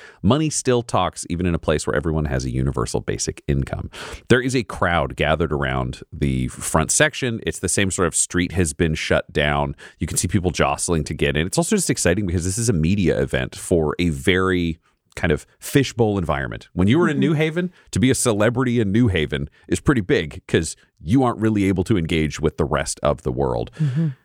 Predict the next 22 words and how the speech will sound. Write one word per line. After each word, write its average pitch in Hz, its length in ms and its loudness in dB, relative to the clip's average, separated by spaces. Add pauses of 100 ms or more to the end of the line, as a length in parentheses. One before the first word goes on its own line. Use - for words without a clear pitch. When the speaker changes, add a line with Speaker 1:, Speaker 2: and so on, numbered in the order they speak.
(200)
Speaker 1:
You 107 160 4
stop 104 320 0
out 101 260 -2
front. - 420 -2 (680)
Vladimir's 90 640 2
motorcycle 92 500 0
stops - 360 -2
behind 90 400 0
you. 85 180 2 (300)
There 104 260 2
are 104 220 0
now 110 340 0 (300)
four 175 200 2
sheriff's 135 240 0
deputies 98 540 0
and 107 140 2
a 92 40 0
sheriff, 104 540 0
along 92 280 2
with 87 180 0 (160)
a 87 80 4
dog, 82 440 0